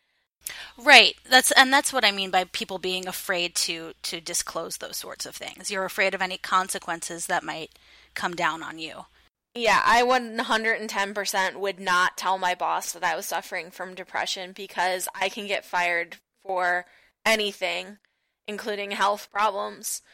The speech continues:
Speaker 2: But that's more of a, "Hey, America's grand" type situation more <laughs> than it is. But there's just a stigma about mental health that's still in, in the workplace now. I would like to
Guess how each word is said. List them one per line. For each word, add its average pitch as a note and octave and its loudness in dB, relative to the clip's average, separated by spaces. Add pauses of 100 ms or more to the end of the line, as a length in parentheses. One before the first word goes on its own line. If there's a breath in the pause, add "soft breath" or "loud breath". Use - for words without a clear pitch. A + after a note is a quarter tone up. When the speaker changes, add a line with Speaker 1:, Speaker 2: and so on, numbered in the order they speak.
(340 soft breath)
Speaker 2:
But A3 -4
that's E4+ 4
more C4 4
of G#3+ 4
a, G#3 4 (320 soft breath)
"Hey, A3+ 4
America's F#3+ 2
grand" F3+ -2 (180)
type F3+ -6
situation F3+ -8 (140)
more F#3+ 0
<laughs> - -6
than A#3 -4
it A3+ -6
is. G#3 0 (360 loud breath)
But - -2
there's C4+ 6
just C#4+ 2
a A#3+ 4
stigma A3 2
about G3 2
mental G3+ 0
health G3+ 2 (880)
that's G#3+ 4
still B3 6 (180)
in, G#3 -2
in G#3+ -2
the G#3 2
workplace G3+ 2
now. A3+ 4 (260)
I A3 6
would G#3+ 0
like B3 2
to A3 -8